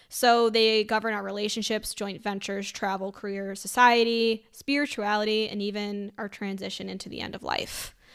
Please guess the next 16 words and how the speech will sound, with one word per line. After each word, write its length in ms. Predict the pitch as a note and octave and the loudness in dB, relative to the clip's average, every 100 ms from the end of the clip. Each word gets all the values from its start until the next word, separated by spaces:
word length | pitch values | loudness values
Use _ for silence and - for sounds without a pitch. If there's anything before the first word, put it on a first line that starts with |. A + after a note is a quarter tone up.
| - - - - - - _ _ - | -20 -18 -18 -20 -20 -20 _ _ -10
So 460 | - - D#4 G#3+ | -4 2 4 4
what 200 | A3 A#3+ | 2 0
do 100 | C#4 | 0
these 200 | D4+ D#4+ | -2 -2
houses 380 | - B3 A#3 A3 | -2 -2 -2 -4
really 240 | G#3 F#3+ F#3 | -6 -6 -6
mean? 460 | F#3 F#3 E3+ G#3 - _ | -6 -8 -10 -12 -14 _
So 200 | - A3 | -6 -2
I'm 80 | A3+ | 0
gonna 120 | B3 | 0
break 240 | A#3+ A#3 | 0 0
down 200 | A3 G#3+ - | 0 -2 -4
each 180 | G#3 | -8
house 220 | - - - | -8 -8 -10
for 120 | - | -14
you. 420 | - _ - B3+ | -18 _ -6 -4